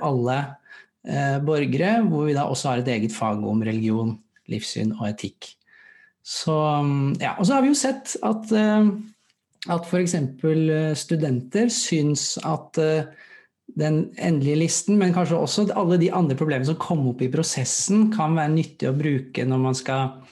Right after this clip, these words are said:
skrive fordypningsoppgave, finne noe man vil gå dypere inn i. Eh, og så får vi jo se da om kanskje noen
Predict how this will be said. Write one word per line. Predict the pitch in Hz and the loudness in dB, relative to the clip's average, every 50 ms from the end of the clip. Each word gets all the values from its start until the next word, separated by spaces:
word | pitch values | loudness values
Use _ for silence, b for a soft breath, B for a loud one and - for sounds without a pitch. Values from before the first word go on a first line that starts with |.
| B B B B B B B B B | B B B B B B B B B
skrive | B - - 147 135 120 | B -4 -2 -2 -2 0
fordypningsoppgave, | - 139 131 127 123 - 127 123 - 131 117 - 127 120 120 123 127 131 | 0 0 0 0 0 0 -2 -2 -2 -2 -4 -2 -2 -2 -2 -2 -2 -4
finne | - - - 156 143 123 120 131 | -4 -2 -2 0 2 2 2 2
noe | 135 131 123 | 2 2 2
man | 127 127 127 | 0 0 0
vil | 131 127 | 0 0
gå | 127 135 131 | 0 0 0
dypere | 131 135 123 - - 120 127 123 | 0 0 -2 -2 -4 -2 -2 0
inn | 117 120 147 | 0 2 2
i. | 180 220 240 233 - B B B B B B B B B B B _ - - | 2 2 2 0 -4 B B B B B B B B B B B _ -8 -4
Eh, | 147 143 143 139 139 139 139 - | -2 -2 0 0 0 -2 -2 -2
og | - 165 | -2 -2
så | 165 - 196 | -2 -2 -2
får | 175 - 170 | -2 0 0
vi | 160 170 | 2 2
jo | 175 | 2
se | 175 - - - 170 190 240 311 | 0 -2 -2 -2 0 0 0 2
da | 330 302 175 139 | 2 2 0 0
om | 139 147 | 0 -2
kanskje | - - 170 147 131 - - 143 | 0 -2 -2 -2 -2 -2 -2 0
noen | 143 139 127 127 127 127 127 127 - | 0 2 2 2 2 2 0 0 -4